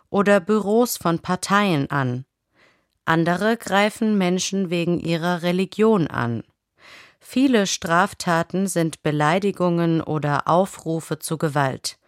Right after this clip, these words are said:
Oft passieren solche Taten vor Wahlen. Den Bericht zu solchen Taten gibt es jedes Jahr. Dieses Jahr steht darin,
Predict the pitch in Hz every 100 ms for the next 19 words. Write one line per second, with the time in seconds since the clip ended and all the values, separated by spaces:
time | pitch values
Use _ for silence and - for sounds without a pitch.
0 | _ _ _ _ - 180 214 - - 175
1 | - 170 160 165 143 147 147 - 185 -
2 | 151 143 156 165 - 170 160 175 165 123
3 | 120 139 _ _ _ _ _ _ _ -
4 | - _ _ _ - 208 208 208 - 202
5 | 233 285 - - 202 156 160 165 165 151
6 | - 160 170 208 214 180 175 - 156 147
7 | 156 170 202 196 - 147 139 120 - _
8 | _ _ _ _ _ - 226 254 185 165
9 | - 147 151 220 - 190 180 - - 180
10 | 175 202 233